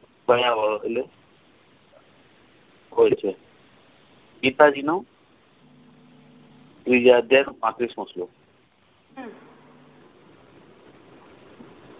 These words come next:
Speaker 1: એટલે સંપ્રદાયોના અનુયાયીને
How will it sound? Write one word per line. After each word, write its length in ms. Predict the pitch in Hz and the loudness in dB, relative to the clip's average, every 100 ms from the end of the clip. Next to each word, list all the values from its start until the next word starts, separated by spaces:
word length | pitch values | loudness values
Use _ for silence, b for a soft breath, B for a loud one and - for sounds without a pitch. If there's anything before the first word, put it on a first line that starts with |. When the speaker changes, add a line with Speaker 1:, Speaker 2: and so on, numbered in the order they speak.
| - - - - - | -20 -20 -20 -20 -12
Speaker 1:
એટલે 320 | - 143 151 | 6 8 8
સંપ્રદાયોના 800 | 151 156 151 185 185 185 196 180 | 4 -10 -2 -2 0 -2 0 0
અનુયાયીને 840 | 151 165 175 175 175 180 185 180 | 0 0 -2 0 0 0 2 2